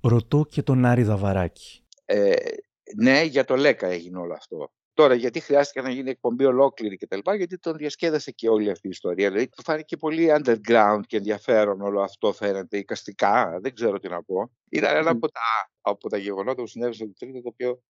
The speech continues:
Speaker 2: δεν το έχω ακόμη καταλάβει ακριβώς, αν και μπορώ να καταλάβω ότι αν σε ενδιαφέρει τόσο πολύ ένας τραγουδιστής,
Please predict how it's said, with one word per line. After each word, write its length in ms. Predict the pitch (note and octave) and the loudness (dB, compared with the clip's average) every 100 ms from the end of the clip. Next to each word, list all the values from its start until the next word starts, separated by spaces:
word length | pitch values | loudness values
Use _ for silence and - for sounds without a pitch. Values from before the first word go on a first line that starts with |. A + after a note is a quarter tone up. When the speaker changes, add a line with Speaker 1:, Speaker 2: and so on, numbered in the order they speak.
| - | -4
Speaker 2:
δεν 160 | A#2+ | -2
το 80 | B2 | 0
έχω 140 | A2+ | 0
ακόμη 280 | G#2 - F#2+ | -2 -4 -8
καταλάβει 500 | F2+ F#2 F2+ F2+ F2+ | -8 -10 -6 -4 -4
ακριβώς, 440 | F2+ - F#2+ C#3 - | -6 -8 -4 -4 -2
αν 200 | C3+ D3 | -4 -4
και 120 | - | -6
μπορώ 340 | A#2+ A#2 B2+ D#3 | -4 0 2 0
να 120 | B2 | -4
καταλάβω 800 | G#2 F#2+ F#2+ G#2 A2+ C3+ C3+ A2 | -6 -6 -6 -4 -2 -2 0 -2
ότι 240 | - A#2 | -4 -6
αν 140 | C3 | -6
σε 100 | C#3 | -6
ενδιαφέρει 360 | A2 G#2 B2+ A2+ | -10 -10 -8 -10
τόσο 240 | - C3 - | -8 -10 -8
πολύ 200 | A2 A#2 | -6 -2
ένας 140 | A#2 | -4
τραγουδιστής, 760 | G#2+ G2 F#2 E2+ - A#2 E3 - | -4 -10 -10 -12 -6 -4 -6 -14